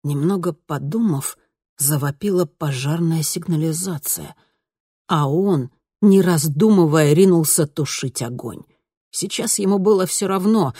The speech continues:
он не чувствовал жара и боли, хотя почти хотел их ощутить. Может быть, боль от ожогов выжгла бы боль на сердце и желание разбить Владу лицо.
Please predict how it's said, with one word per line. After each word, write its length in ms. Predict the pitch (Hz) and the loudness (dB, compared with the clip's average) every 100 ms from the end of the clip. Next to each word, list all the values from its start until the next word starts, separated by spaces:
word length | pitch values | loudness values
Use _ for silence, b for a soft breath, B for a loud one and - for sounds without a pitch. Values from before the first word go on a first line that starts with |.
| B | B
он 220 | - 208 208 | 2 6 8
не 100 | 220 | 6
чувствовал 580 | - 240 - 160 156 | 2 -4 -2 0 0
жара 320 | 151 170 180 160 | 0 0 2 2
и 100 | 147 | 2
боли, 420 | 151 220 175 151 B | 4 6 6 2 B
хотя 260 | - 185 196 | -4 0 0
почти 380 | 185 - - 208 | -2 -4 -2 -4
хотел 580 | - 196 - - 208 | -2 -6 -6 -2 0
их 160 | 147 - | 0 -2
ощутить. 640 | 156 - 175 - - - - _ _ | -6 -4 -6 -6 -10 -10 -16 _ _
Может 320 | 196 175 170 | 2 4 4
быть, 140 | 170 | 4
боль 260 | 151 190 190 | 6 6 4
от 100 | 165 | 4
ожогов 520 | 170 156 196 185 - B B | 0 2 2 2 0 B B
выжгла 420 | 160 208 180 180 | 2 4 6 4
бы 140 | 170 170 | 6 6
боль 240 | 175 196 | 8 8
на 160 | 170 156 | 6 4
сердце 720 | - - 240 - - 160 139 B B B _ | 0 0 -2 0 -2 -2 -4 B B B _
и 100 | 208 | -2
желание 720 | 170 156 156 160 180 170 143 135 | -2 0 -2 -2 -2 -2 -2 -6
разбить 600 | 131 135 135 147 147 139 | -6 -6 -4 -4 -4 -6
Владу 500 | 139 143 131 123 131 | -4 -2 -2 -4 -8
лицо. 600 | 123 143 - - - | -8 -4 -4 -4 -6